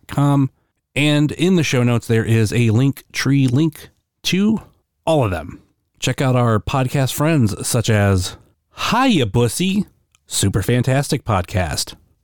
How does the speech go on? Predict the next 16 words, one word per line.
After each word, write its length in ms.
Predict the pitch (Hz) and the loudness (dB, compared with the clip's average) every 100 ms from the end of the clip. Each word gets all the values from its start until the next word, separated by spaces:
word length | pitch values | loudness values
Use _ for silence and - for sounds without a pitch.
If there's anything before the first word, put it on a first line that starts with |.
| _ | _
The 180 | 127 117 | -6 -4
IndieCast, 960 | 123 151 175 131 - 95 90 - - - _ _ _ _ | 0 0 2 0 0 -2 -2 -6 -12 -14 _ _ _ _
Sobros 520 | - 110 107 123 110 | -4 -2 0 0 0
Network, 500 | 127 123 98 87 - _ _ _ | 0 0 -2 -4 -14 _ _ _
Biff 260 | - 117 - | -2 -2 0
Radio, 600 | 123 120 90 90 87 - _ _ _ - | 0 0 -2 -4 -8 -10 _ _ _ -4
Game 220 | 117 143 | 0 2
Marks 320 | 117 95 - | 2 0 -4
Podcast, 720 | - 90 - - - - - - _ _ _ - | -4 -6 -4 -6 -4 -6 -8 -12 _ _ _ -6
Powerbomb 480 | 113 117 113 120 113 | -2 0 2 2 2
Jitsu, 580 | 117 - 123 117 117 107 - _ _ _ | 0 0 2 4 2 0 -8 _ _ _
Pile 260 | - 127 127 | -4 -2 0
Driver 300 | 123 117 110 | 0 0 -2
Podcast, 720 | 120 110 117 110 107 - - _ _ _ | -2 -2 0 0 0 -4 -12 _ _ _
Fully 300 | - 180 107 | -2 0 2
Posable, 580 | 107 95 101 98 95 | 0 0 0 0 -2